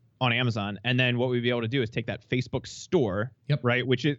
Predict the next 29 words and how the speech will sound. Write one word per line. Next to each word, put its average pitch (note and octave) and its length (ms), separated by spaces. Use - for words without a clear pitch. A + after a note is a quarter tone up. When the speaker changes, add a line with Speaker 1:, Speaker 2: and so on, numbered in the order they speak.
Speaker 1:
guys, C#3 260
if B2+ 60
you B2+ 40
guys A#2+ 160
aren't A2 140
familiar G2+ 260
with F#2 120
that, C#3+ 240
it's - 80
a - 40
pretty C3+ 180
cool A2+ 120
feature. A2 260
Check A2 220
it G#2 60
out. G2+ 200
If - 120
you're A2+ 80
doing A2 240
any A2 140
content G#2+ 320
on F2+ 100
Facebook, A2+ 340
you B2+ 100
can C3 100
basically A#2+ 580
link A2+ 300
a A2 60
product A#2+ 600